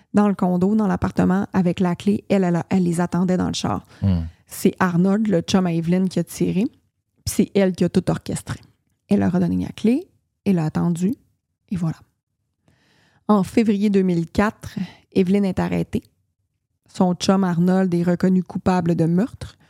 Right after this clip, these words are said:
Speaker 1: Lui et Alexander y ont reçu une sentence de prison à vie. Robin y a été libéré en échange de témoigner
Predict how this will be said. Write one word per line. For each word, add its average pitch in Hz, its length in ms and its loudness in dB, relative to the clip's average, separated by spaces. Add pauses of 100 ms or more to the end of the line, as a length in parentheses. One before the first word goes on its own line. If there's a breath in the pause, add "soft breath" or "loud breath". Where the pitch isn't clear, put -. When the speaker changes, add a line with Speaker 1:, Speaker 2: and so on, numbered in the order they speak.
(340 soft breath)
Speaker 1:
Lui 214 260 4
et - 160 -2
Alexander 190 640 2
y 185 80 2
ont 175 80 0
reçu 180 320 0
une 185 100 2
sentence 180 480 0
de 170 80 2
prison 180 460 0
à 170 160 0
vie. 185 220 0 (480 loud breath)
Robin 208 220 4 (100)
y 294 40 6
a - 20 4
été 208 180 0
libéré 214 580 2
en 202 200 2
échange 208 420 0
de 185 80 2
témoigner 190 560 0